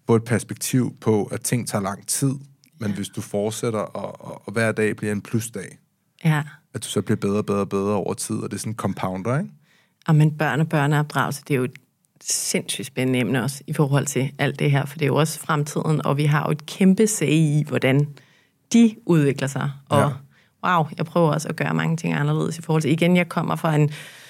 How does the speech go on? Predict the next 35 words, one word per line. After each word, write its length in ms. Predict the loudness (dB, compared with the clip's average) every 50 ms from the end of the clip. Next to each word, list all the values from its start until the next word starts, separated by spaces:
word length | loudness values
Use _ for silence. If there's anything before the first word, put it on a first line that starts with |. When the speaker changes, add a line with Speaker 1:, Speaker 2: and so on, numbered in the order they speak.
| -20 -20 -20 -20 -20 -20 -8 _
Speaker 2:
barndom, 260 | -2 2 2 4 4
jeg 140 | 4 4 4
vil 100 | 2 2
sige, 200 | 2 4 4 4
var 200 | 4 2 2 0
tryg 360 | -2 -6 0 2 2 4 4
og 120 | 2 0 2
god 240 | 2 2 4 4 2
og 80 | 2
sådan 80 | 2 0
noget, 140 | 0 0 2
men 140 | 2 0 0 -2 -4 -2
jeg 180 | -2 -2 -2 0
kan 160 | -2 -2 -2
da 60 | -2
godt 260 | 0 0 0 2 0
se 220 | 0 0 0 2 4
nogle 220 | 4 4 4 4
ting 280 | 4 4 4 6 6 6 6
i 40 | 4
dag, 300 | 4 6 4 4 4 2
der, 120 | 0 -2 -4 -4 -6 -12 _ _ -2
der 80 | 2
havde 160 | 4 4 6 6
været 120 | 6 6
hensigtsmæssige, 720 | 8 8 8 8 6 4 2 2 2 2 2 4 2 2 4
hvis 320 | 4 2 2 0 -4 -8 -2
vi 100 | 0 2
havde 300 | 4 6 6 6 6 4 2 0 -6 _ _ _ _ _
talt 360 | -2 0 0 0 0 0 0 0
om 220 | 0 0 -2 -6 -12 _ _ _ _ _
på 100 | -2 2
en 60 | 2 4
anden 160 | 6 8 8
måde, 300 | 8 8 6 6 2